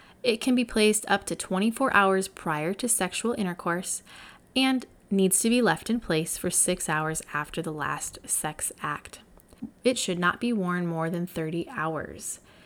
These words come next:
If you have multiple sex acts, you do not need to change the sponge. Again, this one increases your risk of H I V and other S T Ds because of that spermicide.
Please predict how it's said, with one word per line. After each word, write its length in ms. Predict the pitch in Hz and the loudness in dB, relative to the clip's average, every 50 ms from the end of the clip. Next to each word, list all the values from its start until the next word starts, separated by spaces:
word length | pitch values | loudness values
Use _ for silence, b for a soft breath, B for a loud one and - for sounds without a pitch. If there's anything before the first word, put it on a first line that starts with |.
| B B B B B B B _ _ - | B B B B B B B _ _ 4
If 260 | 285 302 302 294 - | 6 6 6 6 6
you 100 | 269 262 | 8 8
have 100 | 254 226 | 8 8
multiple 400 | 196 180 170 175 - - - 277 | 6 4 4 2 2 0 0 2
sex 420 | 269 - - 226 202 202 - - - | 2 4 4 4 4 4 2 0 0
acts, 440 | - 175 165 165 185 - - - - | 2 2 2 2 0 -2 -6 -4 0
you 140 | 185 185 185 | 0 2 2
do 180 | 180 185 185 175 | 2 2 2 2
not 400 | 175 175 165 170 190 - - - | 4 6 6 6 6 6 4 2
need 300 | 185 180 180 180 180 - | 0 2 2 0 0 -2
to 100 | 196 185 | -4 -4
change 480 | - - 165 160 156 160 165 - - | -4 -4 -4 -4 -4 -4 -6 -6 -6
the 100 | - 175 | -6 -6
sponge. 800 | 170 - - - - 165 151 143 139 139 147 185 226 - - - - _ _ _ _ - _ _ B B B B B B B B B B - | -6 -6 -10 -4 -2 -2 0 0 -2 -2 -2 -4 -4 -4 -6 -8 -12 _ _ _ _ -20 _ _ B B B B B B B B B B -6
Again, 340 | - 185 180 - 165 165 170 | -4 -2 -2 0 0 0 -2
this 200 | 170 170 - - | -2 -2 -2 -2
one 100 | 180 165 | -4 -4
increases 560 | 165 170 170 - 175 175 - - 165 160 160 | -4 -6 -4 -2 -2 0 0 0 -2 -2 -4
your 120 | 151 151 | -4 -4
risk 300 | - 160 165 170 - - | -2 -2 0 0 0 0
of 120 | 180 175 - | 0 -4 -4
H 260 | 185 160 165 - - | -4 -4 -4 -2 -2
I 120 | 151 156 | -2 -2
V 220 | 165 185 208 254 277 | 0 0 0 2 0
and 120 | 220 190 | 0 -2
other 240 | - 165 175 165 - | -2 -2 -2 -2 -2
S 200 | 160 165 - - | 0 0 0 0
T 180 | - - 170 165 | 0 -2 -4 -2
Ds 560 | 165 - 208 226 233 226 233 233 226 - - - - - | 0 2 2 4 4 4 4 4 2 2 0 -4 -8 -6
because 280 | - 190 - 170 165 180 | -6 -4 -2 -4 -4 -2
of 60 | 160 | -4
that 140 | 151 - - | -4 -4 -6
spermicide. 840 | - - - 240 233 226 226 220 - 208 202 196 190 185 185 220 | -4 0 2 4 4 4 4 4 4 4 2 2 2 0 -2 -4